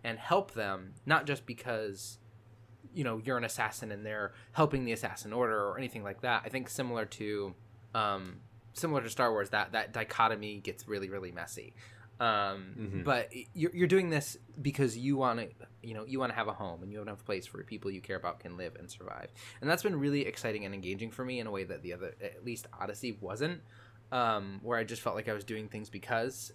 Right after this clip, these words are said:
Speaker 1: I was told to or because I was following what I was, I had to do. And this feel like I'm actually interested to help meet these people and form these relationships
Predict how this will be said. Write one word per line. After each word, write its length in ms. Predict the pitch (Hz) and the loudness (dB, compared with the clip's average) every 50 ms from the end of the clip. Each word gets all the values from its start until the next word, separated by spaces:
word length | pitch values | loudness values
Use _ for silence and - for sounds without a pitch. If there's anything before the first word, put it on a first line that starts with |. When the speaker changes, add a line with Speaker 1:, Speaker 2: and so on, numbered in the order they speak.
| - - | -12 -6
Speaker 1:
I 80 | - 98 | -4 -4
was 140 | 95 98 - | -4 -4 -6
told 280 | - - 113 120 127 - | -4 -2 -2 -2 -2 -4
to 380 | - 160 156 160 165 165 147 - | -2 -2 -2 -2 -4 -8 -10 -8
or 100 | - 98 | -8 -8
because 340 | 98 98 - - 101 92 95 | -8 -8 -6 -6 -4 -4 -2
I 80 | 98 | -4
was 140 | 92 90 - | -6 -6 -10
following 420 | - - 92 92 95 98 98 92 92 | -6 -4 -2 -2 -2 -4 -6 -6 -8
what 120 | 95 92 | -6 -6
I 60 | 95 92 | -6 -6
was, 200 | 92 92 90 90 - - | -6 -6 -8 -10 -10 -8
I 80 | 101 | -8
had 240 | 95 101 92 87 - | -6 -6 -6 -8 -4
to 80 | - 101 | -4 -4
do. 60 | 104 | -4
And 80 | 104 104 | -2 -4
this 140 | 110 - | -6 -8
feel 160 | - - 110 107 | -4 -2 -2 0
like 240 | 104 101 98 - - - - - - - - | 0 -2 -4 -8 -18 -20 -20 -20 -20 -8 -2
I'm 140 | - 156 160 | 0 4 4
actually 260 | 165 165 - 175 151 - | 4 4 4 -2 -2 0
interested 640 | - 151 147 - 135 131 - - 113 98 101 - - - | 0 -2 0 0 -2 -6 -2 0 0 0 0 -2 -6 -16
to 300 | - - 110 98 98 95 - | -10 -8 -6 -4 -4 -6 -6
help 320 | - - - 104 101 - - - 110 | -8 -4 -2 -2 -4 -4 -8 -12 -8
meet 220 | 113 107 104 - | -8 -8 -8 -6
these 160 | - 101 - | -8 -8 -8
people 380 | - - 110 - 98 95 95 - | -8 -10 -8 -4 -4 -4 -4 -4
and 220 | - 95 95 92 | -6 -8 -10 -10
form 300 | - - 107 101 98 98 | -8 -6 -6 -6 -6 -6
these 180 | 95 92 87 - | -8 -10 -10 -8
relationships 680 | 92 92 90 87 - 95 92 - 95 92 - - - | -6 -6 -6 -6 -8 -10 -8 -8 -8 -8 -8 -12 -16